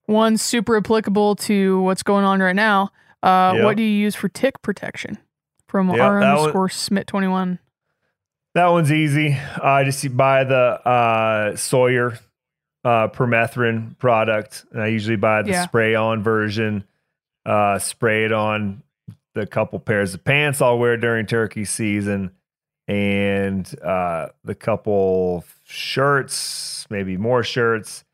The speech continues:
Speaker 2: and then, uh, it, it's, it's good for, I forget, they say a lot of washes, so it's not like, you don't have to reapply. Uh,
Speaker 1: Mm-hmm.
Speaker 2: and, uh, it, it seem-, it seems to work dang good. I'll bring a squirt bottle with me,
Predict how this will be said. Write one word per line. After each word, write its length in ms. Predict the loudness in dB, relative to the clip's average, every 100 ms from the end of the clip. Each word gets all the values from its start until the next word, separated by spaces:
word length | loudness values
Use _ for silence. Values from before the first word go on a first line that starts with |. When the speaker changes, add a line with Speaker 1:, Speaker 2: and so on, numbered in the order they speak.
| _ _ _ _ -8
Speaker 2:
and 220 | -4 -2
then, 420 | 0 0 0 -2
uh, 460 | -2 0 2 0 -2 -6
it, 160 | -12
it's, 300 | -6 -4 -4 -8 -8
it's 280 | -6 -6 -6
good 360 | -10 -2 0 2
for, 340 | 0 0 -2 -8 _ _ -20 -12
I 140 | -12
forget, 360 | -8 -6 -4 -4
they 120 | -4
say 160 | 0 0
a 80 |
lot 260 | 2 0 0
of 60 | 0
washes, 640 | 0 0 -2 -4 -6 -10 _
so 260 | -4 -2
it's 140 | -2 0
not 100 | -2
like, 260 | -2 -6 _
you 220 | -12 -6 -4
don't 160 | -2
have 260 | 0 0 0
to 240 | -2 -2 -4 _ _ _ _ _ _ _ _ _ _ _ _
reapply. 680 | 0 0 0 2 2 0 -6 -10 _ _ _ _
Uh, 220 | -4 0
Speaker 1:
Mm-hmm. 800 | 2 2 0 -2 -6 _ _ _
Speaker 2:
and, 220 | -4 -2 0
uh, 200 | -2 -4 -8
it, 160 | -10 -6
it 120 | -4
seem-, 300 | -2 -2 -2
it 160 | -2 -2
seems 300 | 0 -2 -2
to 100 | -2
work 220 | -2 -2
dang 240 | -2 -4 -4
good. 240 | -4 -2
I'll 120 | -2
bring 200 | 0 0
a 100 | 0
squirt 380 | -4 -4 -2 0
bottle 280 | 2 2 2
with 200 | 0 -2
me, 240 | -2 -4